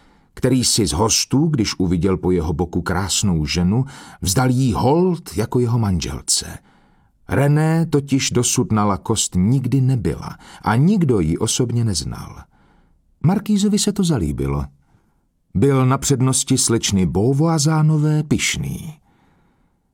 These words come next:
Zuzana byla divoška, která uměla každou věc nazvat pravým jménem.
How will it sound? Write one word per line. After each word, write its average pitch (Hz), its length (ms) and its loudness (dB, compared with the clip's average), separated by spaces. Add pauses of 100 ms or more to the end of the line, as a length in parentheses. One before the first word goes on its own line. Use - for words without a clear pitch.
(220)
Zuzana 175 540 2
byla 165 280 2
divoška, 95 600 -2
která 98 360 -2
uměla 127 440 0
každou 110 520 0
věc 104 340 0
nazvat 95 420 -2 (100)
pravým 82 420 0
jménem. 71 640 -4